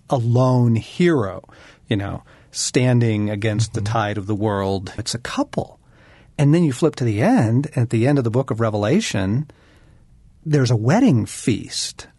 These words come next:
Speaker 1: right? There's another marriage. It's the Lamb and his bride, right?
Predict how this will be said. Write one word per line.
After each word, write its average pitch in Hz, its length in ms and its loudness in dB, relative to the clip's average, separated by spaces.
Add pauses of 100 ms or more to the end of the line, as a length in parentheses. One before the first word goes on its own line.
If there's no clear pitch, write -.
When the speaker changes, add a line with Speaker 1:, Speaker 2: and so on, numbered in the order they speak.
Speaker 1:
right? 131 400 0
There's 127 220 2
another 123 580 2
marriage. 117 720 0
It's 101 200 -10
the 101 320 -4 (160)
Lamb 127 480 2
and 113 120 2
his 107 200 -2
bride, 113 760 -2
right? 113 360 -2